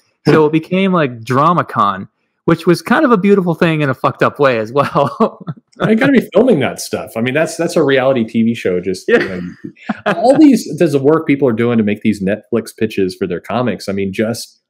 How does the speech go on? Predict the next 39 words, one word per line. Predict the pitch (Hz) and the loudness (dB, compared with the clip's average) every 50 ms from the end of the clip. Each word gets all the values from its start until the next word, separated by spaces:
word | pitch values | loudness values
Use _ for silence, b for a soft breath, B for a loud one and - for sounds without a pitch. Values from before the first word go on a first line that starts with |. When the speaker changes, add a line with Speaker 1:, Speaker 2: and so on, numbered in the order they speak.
| _ | _
Speaker 2:
go | - 117 117 135 | -2 0 0 0
down | 131 117 110 110 | 0 0 -2 -2
there, | 107 98 95 95 98 | -2 -4 -4 -4 -4
Speaker 1:
Yeah. | 92 110 | -4 -4
Speaker 2:
have | 110 110 - | -6 -4 -4
cameras | - 113 113 113 110 104 | -4 -4 -2 -2 -2 -2
everywhere, | 104 92 95 92 90 87 85 82 | -4 -4 -4 -4 -4 -4 -6 -6
film | - - 110 113 117 | -4 -2 -2 0 0
one | 117 110 | 0 0
of | 101 | -2
the | 98 90 | -2 -6
conventions, | - - 95 92 95 101 107 - - 87 85 - | -6 -6 -4 -4 -2 -4 -4 -4 -6 -8 -8 -8
slice | - - - 95 95 110 110 | -10 -8 -6 -4 -4 -4 -4
it | - 104 | -4 -4
up | 101 - | -4 -4
into | 101 90 92 | -4 -6 -4
eight | 90 95 92 | -4 -4 -4
episodes. | 90 90 - - 98 - - 82 82 80 85 | -4 -4 -4 -6 -6 -6 -6 -10 -8 -8 -8
You've | 87 87 | -8 -6
got | 95 95 92 | -6 -6 -8
yourself | 90 92 - 98 90 87 - | -8 -8 -6 -6 -6 -6 -6
a, | |
a, | 85 85 82 71 64 80 85 _ _ _ _ _ - - _ _ | -8 -8 -8 -10 -12 -16 -18 _ _ _ _ _ -20 -20 _ _
you've | - 101 98 | -10 -6 -4
got | 123 127 | -4 -4
yourself | 131 127 - 139 120 | -4 -4 -4 -4 -2
an | - | -2
Speaker 1:
Yeah. | 117 113 | -4 -4
Speaker 2:
instant | 170 170 - - 131 131 - | -4 -6 -8 -10 -12 -10 -8
show. | - 92 76 - - _ _ - | -8 -10 -10 -12 -18 _ _ -18
I, | 85 85 82 85 - _ - | -16 -14 -14 -16 -16 _ -6
Speaker 1:
I | - 131 127 127 127 | -2 -2 -2 -2 -2
know. | 127 117 110 - b b b b b b b b b | -2 -4 -6 -8 b b b b b b b b b
I | 151 170 | -4 -2
heard | 180 233 294 294 | -2 -2 -2 -2
about | 277 - 202 185 | 0 0 2 2
a | 170 147 | 2 0
handful | 127 127 135 135 147 160 170 - - 156 151 147 | -2 -2 -4 -4 -2 -2 -4 -2 -2 0 2 2
of | 135 127 113 | 2 0 -2